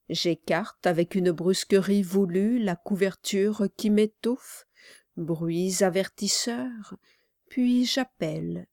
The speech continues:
pas bien fort. « Léonard ! » Mon gardien qui passait,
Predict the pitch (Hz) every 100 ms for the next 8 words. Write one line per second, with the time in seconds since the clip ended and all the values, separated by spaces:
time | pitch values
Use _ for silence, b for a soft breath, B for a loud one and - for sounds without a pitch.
0 | _ _ 165 151 170 190 208 - 151 143
1 | 120 143 143 - - _ _ _ _ _
2 | 208 214 208 214 247 226 196 160 - -
3 | _ _ _ _ _ _ _ _ _ _
4 | _ 156 147 147 151 151 - 165 170 165
5 | 170 - 170 175 - - 214